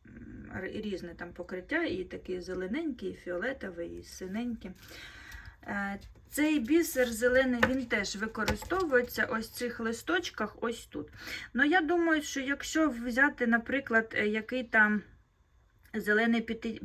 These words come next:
петітний, е, бісер, якщо у вас є, то можна, е, замінити і не париться, в принципі.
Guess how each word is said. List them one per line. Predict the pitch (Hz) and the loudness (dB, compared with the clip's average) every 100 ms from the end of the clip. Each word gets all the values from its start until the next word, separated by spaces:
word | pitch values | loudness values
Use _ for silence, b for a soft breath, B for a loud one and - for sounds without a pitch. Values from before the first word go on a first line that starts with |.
| - | -8
петітний, | 220 247 240 214 208 208 | -6 -4 0 2 2 0
е, | 202 190 | -4 -4
бісер, | 180 180 254 262 220 202 | -6 -4 -2 0 0 0
якщо | 202 - 202 | -2 -4 -6
у | 202 | -2
вас | 202 202 - | -2 -2 -4
є, | 196 185 - | -6 -6 -6
то | 190 | -6
можна, | 190 202 208 196 190 185 B B B B B B - | -2 -2 -2 0 0 0 B B B B B B -8
е, | - 196 190 185 | -4 -2 -2 -4
замінити | 180 196 196 196 202 233 - | -6 -4 -2 0 0 0 0
і | 196 - 185 180 175 185 196 - - - - B B | -2 -2 -4 -2 -2 -4 -6 -8 -10 -12 -14 B B
не | 202 175 180 180 | -10 -6 -4 -6
париться, | - 175 180 180 - - | -2 4 4 2 -8 -14
в | |
принципі. | - 202 190 180 - - 170 | -12 -6 -4 -4 -10 -10 -10